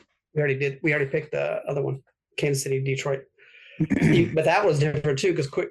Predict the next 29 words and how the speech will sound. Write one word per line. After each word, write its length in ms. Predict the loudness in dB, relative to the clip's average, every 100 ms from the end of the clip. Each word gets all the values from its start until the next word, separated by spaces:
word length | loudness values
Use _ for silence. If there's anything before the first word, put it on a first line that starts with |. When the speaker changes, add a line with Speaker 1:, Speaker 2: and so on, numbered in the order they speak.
| -4
Speaker 1:
Cook 220 | -6 -4
picked 160 | -4 -4
Detroit. 320 | -4 -2 -4 -6 _ -20 -20 _ _ _ -6 -4 -2
Speaker 2:
Yep. 200 | -4 -4 0
Uh, 280 | 2 4 2
we 120 | 2
have 100 | 2
to 60 |
do 100 | 2 2
one 140 | 2
thing 120 | 0
real 100 | 0
fast, 260 | 0 -2 0
and 80 | 0
then 40 |
we 40 | 0
get 120 | -2
to 100 | -2
our 80 | 0
final 240 | -2 -2
thoughts. 320 | 0 -2 -2 -4
What 160 | 0
was 180 | 2 2
our 180 | 2 0
run 240 | 2 0
differential 680 | 0 -4 -6 -6 -4 -6 -6 -2
for 180 | -2
this 200 | 0 -2
week? 300 | -4 -6 -4